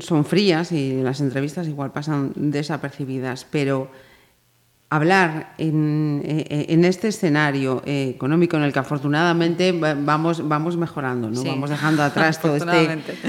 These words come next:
Speaker 1: todo este lastre, pero hablar de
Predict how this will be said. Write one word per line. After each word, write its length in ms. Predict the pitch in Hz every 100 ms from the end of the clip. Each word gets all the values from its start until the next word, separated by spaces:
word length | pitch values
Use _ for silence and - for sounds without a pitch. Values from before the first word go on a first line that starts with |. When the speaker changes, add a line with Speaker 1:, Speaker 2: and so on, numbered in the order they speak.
| 359
Speaker 1:
todo 120 | 180
este 240 | 165 165 156
lastre, 340 | 156 - 165
pero 340 | 160 160 151 147 - - - -
hablar 600 | - 156 180 190 190 - -
de 500 | 156 156 156 -